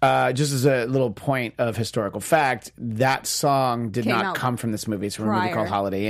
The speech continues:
Speaker 1: Inn.
Speaker 2: Yep.
Speaker 1: Yes. So it was already an established song. So I guess they felt like, "Well, we got it. We can't make people wait two hours for that song."
Speaker 2: I'm pretty sure they just wanted to make a movie around the song itself. Like, they're like, "This song is very popular.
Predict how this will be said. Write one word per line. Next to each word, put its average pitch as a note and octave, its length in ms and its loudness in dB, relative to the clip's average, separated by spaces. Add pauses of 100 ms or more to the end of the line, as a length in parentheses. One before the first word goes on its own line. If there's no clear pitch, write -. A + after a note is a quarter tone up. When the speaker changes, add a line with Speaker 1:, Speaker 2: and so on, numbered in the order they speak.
Speaker 1:
Inn. A#1+ 100 -10
Speaker 2:
Yep. G2+ 200 -8 (160)
Speaker 1:
Yes. - 380 -4 (240)
So D3+ 400 2
it C#3 80 4
was C#3+ 160 4
already C3 520 4
an A2 60 -2
established - 560 -6
song. - 200 -8 (400)
So C#3+ 440 2
I C3 120 2
guess D3+ 340 2
they B2 160 2
felt A2 200 2
like, G#2 140 -2
"Well, G#2 80 -4
we G#2 60 -4
got A#2 180 2
it. G#2+ 100 -4
We A2+ 100 -4
can't A#2+ 220 -2
make A#2 120 -4
people G2+ 280 -2
wait G2+ 300 -2
two G2+ 200 -4
hours F2+ 380 -4
for - 140 -10
that - 180 -8
song." F#2 320 -6 (340)
Speaker 2:
I'm D#4 120 -2
pretty G#4+ 240 0
sure D4 340 -2
they B3 140 -2
just B3 480 -6 (580)
wanted A3 480 -2
to B3+ 120 -6
make G#3 240 -2
a G#3 40 -2
movie G3 580 -2 (380)
around G3 420 -2
the F3+ 60 -4
song F3+ 360 -6
itself. C#3+ 640 -6
Like, F3+ 180 -4
they're F#3+ 160 0
like, F#3 160 -2
"This E4+ 160 -2
song B3+ 380 -2
is G#3+ 260 0
very A#3 200 -2
popular. F#3+ 760 -4